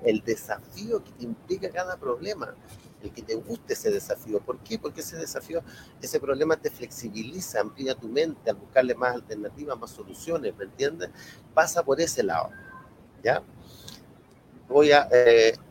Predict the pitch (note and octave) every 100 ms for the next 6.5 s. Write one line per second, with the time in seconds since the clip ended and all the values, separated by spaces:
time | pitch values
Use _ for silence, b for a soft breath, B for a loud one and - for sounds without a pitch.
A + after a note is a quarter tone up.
0 | - A#2+ - B2+ B2 - A#2+ A2 - A#2
1 | F#2+ F2+ A#2+ C#3 C3+ C#3 - F#2+ - A2+
2 | B2 D#3+ - D#3+ D#3 D3 D3 C#3 C#3 -
3 | E3 F#3 D#3 C#3 B2+ B2+ D3 E3+ E3+ C#3
4 | D3+ E3 E3 E3+ D#3 C#3 - C#3+ - -
5 | C#3 C#3 - A2+ - - - - b b
6 | b - G#2 - A2+